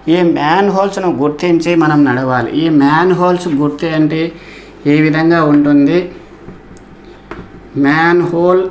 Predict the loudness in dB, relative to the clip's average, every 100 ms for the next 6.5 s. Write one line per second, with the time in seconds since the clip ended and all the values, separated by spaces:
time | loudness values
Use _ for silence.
0 | -2 0 0 -2 -4 -4 -4 -6 -8 -12
1 | -14 -16 -16 -20 -20 -16 -8 -4 -2 -2
2 | -2 -2 0 0 -2 -6 -18 -20 -20 -6
3 | 0 2 2 2 2 2 0 -2 0 0
4 | 2 2 2 -2 -2 0 0 0 0 0
5 | 0 2 0 0 -2 0 0 0 0 0
6 | 0 -2 0 0 -2